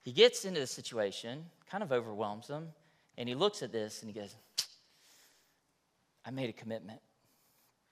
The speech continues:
I'm not gonna sin against God." You know, when it comes to those temptations that we face in life,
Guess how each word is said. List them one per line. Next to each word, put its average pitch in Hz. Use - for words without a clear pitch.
I'm 107
not 117
gonna 113
sin 127
against 117
God." 117
You 156
know, 170
when 180
it 190
comes 226
to 233
those 190
temptations 180
that 170
we 151
face 170
in 135
life, 170